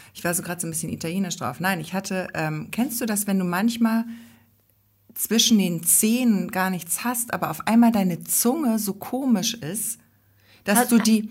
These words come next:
Speaker 1: dass die komisch, die weiß auf einmal nicht, was sie will.
Speaker 2: Lustig, ich glaube, du hast jetzt diesen Satz gerade eben nur gesagt, um zu beweisen, dass du nicht lispelst.
Speaker 1: Ja, ich wo-
Speaker 2: Zwischen den Zähnen die Zunge.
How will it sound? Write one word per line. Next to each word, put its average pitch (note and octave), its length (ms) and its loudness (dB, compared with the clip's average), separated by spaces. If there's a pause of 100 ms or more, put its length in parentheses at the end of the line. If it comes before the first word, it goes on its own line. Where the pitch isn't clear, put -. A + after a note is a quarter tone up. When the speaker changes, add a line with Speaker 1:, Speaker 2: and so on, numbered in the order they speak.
(160)
Speaker 1:
dass A3 200 2
die A#3 180 0
komisch, E4 460 0
die A#3 260 -4
weiß D4 300 4
auf A#3+ 100 0
einmal B3 280 4
nicht, A#3+ 140 0
was A#3+ 140 0
sie A#3 160 2
will. B3 460 -2
Speaker 2:
Lustig, C#4 580 -4
ich G#3+ 140 -6
glaube, B3 240 2
du B3+ 100 -2
hast B3 220 -4
jetzt A#3+ 240 -6
diesen A3 480 0
Satz A#3 420 -4
gerade G3+ 300 -4
eben G#3 300 2
nur C4 220 2
gesagt, G3+ 640 -6
um A3+ 200 0
zu A3+ 160 -2
beweisen, G3 480 -4
dass F#3+ 160 -6
du F#3+ 100 -8
nicht G#3 260 -4
lispelst. - 720 -12
Speaker 1:
Ja, G#3+ 280 6
ich D4+ 160 6
wo- G#3 60 6
Speaker 2:
Zwischen B3+ 340 2
den G#3+ 340 0
Zähnen A3+ 540 4
die G3+ 260 2
Zunge. A3+ 640 4